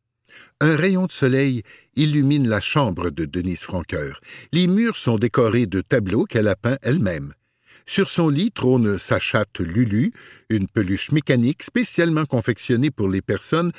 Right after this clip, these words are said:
atteintes de perte cognitive. « C'est docteur Mohamed qui me l'a donnée. Lui, on l'aime. »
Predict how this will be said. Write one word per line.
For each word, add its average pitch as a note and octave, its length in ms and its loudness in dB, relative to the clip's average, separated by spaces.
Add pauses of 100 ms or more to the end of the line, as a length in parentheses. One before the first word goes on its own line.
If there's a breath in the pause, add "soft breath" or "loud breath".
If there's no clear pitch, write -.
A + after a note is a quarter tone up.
(200 loud breath)
atteintes C#3 380 0
de G2 160 -2
perte - 320 -2
cognitive. « E2 800 -4 (800 loud breath)
C'est C3 240 2
docteur A#2+ 460 0
Mohamed G#2+ 600 2
qui - 140 -10
me F#2 100 0
l'a E2 160 -2
donnée. D#2+ 460 -4 (260 soft breath)
Lui, E3+ 640 2
on D#2+ 140 -2
l'aime. » C#2+ 640 -6